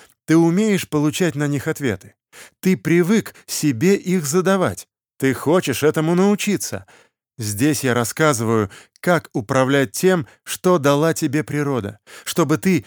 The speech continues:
реализовал, а не профукал свой потенциал. Ты же понимаешь, что можно потратить все силы на борьбу с самим собой,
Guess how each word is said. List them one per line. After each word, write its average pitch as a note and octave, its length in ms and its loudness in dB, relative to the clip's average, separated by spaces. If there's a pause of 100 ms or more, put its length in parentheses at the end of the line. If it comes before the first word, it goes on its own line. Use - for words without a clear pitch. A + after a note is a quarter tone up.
(140)
реализовал, F3+ 920 2
а D#3 100 2
не E3 140 2
профукал D#3+ 920 -4
свой C3+ 420 0
потенциал. B2 720 -2 (880)
Ты C#3+ 140 2
же B2+ 120 0
понимаешь, C#3+ 760 -2 (160)
что - 220 -2
можно D3+ 320 -2
потратить D#3 600 -2
все - 320 -2
силы A#2+ 500 -4 (220)
на C3+ 160 0
борьбу C3+ 400 -2
с - 80 -6
самим C#3 380 -2
собой, A2+ 500 -6